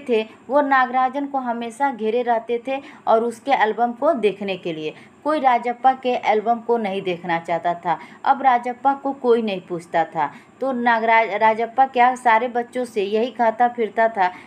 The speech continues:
कि नागराजन घमंडी हो गया है। जब से उसके मामा जी ने उसको सिंगापुर से एल्बम भेजा है तब से वो घमंडी हो गया है। लेकिन लड़के उसके बातों पर ध्यान नहीं देते, वो सिर्फ नागराजन के एल्बम को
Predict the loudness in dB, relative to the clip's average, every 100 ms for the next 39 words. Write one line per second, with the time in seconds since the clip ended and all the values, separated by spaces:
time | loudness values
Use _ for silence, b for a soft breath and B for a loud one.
0 | B -6 0 0 2 0 0 -4 -6 -6
1 | -6 -8 -10 -8 -10 -6 -6 -4 -8 -10
2 | B B -2 -2 -2 -6 -6 -6 -6 -2
3 | -2 0 0 -2 -6 -6 -8 B B -10
4 | -4 -4 -4 -6 0 0 0 -4 -2 2
5 | 2 0 0 -4 -4 -6 0 2 2 0
6 | -4 -4 -6 -2 -4 -2 -2 -2 -2 -4
7 | -4 -6 -2 -2 0 -4 -10 B B -2
8 | -2 0 0 2 2 -2 -8 -8 -10 -10
9 | -10 -2 2 2 0 -6 -2 -4 -2 -2
10 | -2 -4 -6 -4 -4 -4 -6 -8 B B
11 | -2 -2 -2 -6 -6 -6 -8 B B 0
12 | 0 2 4 4 2 -6 -2 -2 2 0
13 | 2 0 0 -2 -2